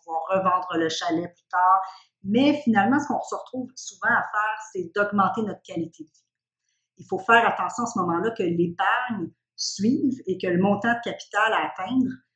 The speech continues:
parce que ça va faire partie de notre définition d'indépendance financière. C'est de profiter, finalement, de continuer à profiter de notre chalet.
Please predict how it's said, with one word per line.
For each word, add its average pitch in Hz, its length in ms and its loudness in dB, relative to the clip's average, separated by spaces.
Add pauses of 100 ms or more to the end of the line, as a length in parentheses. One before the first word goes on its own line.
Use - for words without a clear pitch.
(120)
parce - 140 -14
que 190 60 -8
ça 185 60 -6
va 180 160 -4
faire 226 240 0
partie - 500 2
de 226 60 6
notre 185 300 -4 (100)
définition 185 500 -8
d'indépendance 170 600 -8
financière. - 380 -14 (260)
C'est - 80 -12
de - 140 -16
profiter, 240 680 -2 (100)
finalement, 190 320 -10
de 226 120 -8
continuer 226 420 0
à 208 60 2
profiter 196 720 -2
de 185 100 2
notre 190 320 -4
chalet. 180 540 -2